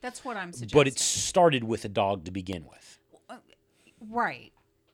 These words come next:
Speaker 1: They had a mutt. They weren't gonna turn a mutt into a purebred.
Speaker 2: Mm-hmm.
Speaker 1: That's the reality.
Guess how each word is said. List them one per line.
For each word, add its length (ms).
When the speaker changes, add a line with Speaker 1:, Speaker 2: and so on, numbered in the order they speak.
Speaker 1:
They 80
had 280
a 60
mutt. 300
They 100
weren't 200
gonna 160
turn 180
a 80
mutt 220
into 240
a 40
purebred. 520
Speaker 2:
Mm-hmm. 220
Speaker 1:
That's 400
the 120
reality. 720